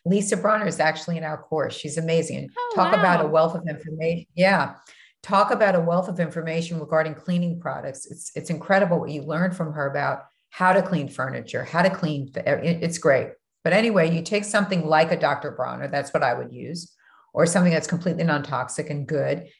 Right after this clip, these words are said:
Speaker 1: and you scrub the walls with it. Good old-fashioned elbow grease. So that's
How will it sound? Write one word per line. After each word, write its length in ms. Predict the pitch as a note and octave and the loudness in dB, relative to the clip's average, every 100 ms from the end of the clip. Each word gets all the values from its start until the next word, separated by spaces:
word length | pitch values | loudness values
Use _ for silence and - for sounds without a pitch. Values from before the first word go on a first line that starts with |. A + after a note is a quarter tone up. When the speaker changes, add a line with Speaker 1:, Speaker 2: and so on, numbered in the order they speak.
| _ - | _ 4
Speaker 1:
and 140 | F3 | 4
you 80 | F3+ | 4
scrub 400 | - - F#3+ F#3+ | 2 6 6 6
the 80 | E3 | 4
walls 340 | E3+ G#3+ - | 4 2 0
with 160 | B2+ - | -2 -2
it. 240 | - - _ | -6 -8 _
Good 120 | F3+ G3+ | 2 4
old-fashioned 920 | G3 - F#3 F#3 F#3+ F3+ E3+ E3+ - _ - | 2 2 2 2 2 0 0 -2 -8 _ -2
elbow 280 | G3 F#3+ D3 | 0 2 -2
grease. 520 | B2 - - - _ _ _ _ _ _ _ _ _ | -4 -12 -14 -18 _ _ _ _ _ _ _ _ _
So 160 | - E3+ | -4 2
that's 260 | F3 - | 4 2